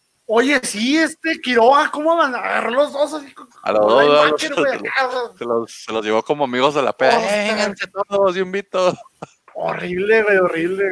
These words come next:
Speaker 1: güey.
Speaker 2: No sé qué reclamón
Speaker 1: No,
Speaker 2: ahí,
Speaker 1: no,
Speaker 2: pero
Speaker 1: no.
Speaker 2: sí,
Speaker 1: Pero
Speaker 2: ahí.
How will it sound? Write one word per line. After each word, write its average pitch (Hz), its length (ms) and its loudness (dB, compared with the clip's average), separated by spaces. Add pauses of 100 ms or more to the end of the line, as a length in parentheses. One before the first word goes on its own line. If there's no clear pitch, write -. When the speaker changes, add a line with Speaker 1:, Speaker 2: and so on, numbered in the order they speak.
Speaker 1:
güey. 139 120 -10 (720)
Speaker 2:
No 131 140 2
sé 135 100 0
qué 131 160 -2
reclamón 127 540 0
Speaker 1:
No, 123 80 -2
Speaker 2:
ahí, - 160 4
Speaker 1:
no, - 60 -2
Speaker 2:
pero 190 140 0
Speaker 1:
no. - 180 -2
Speaker 2:
sí, - 160 -6
Speaker 1:
Pero 196 200 4
Speaker 2:
ahí. - 80 -6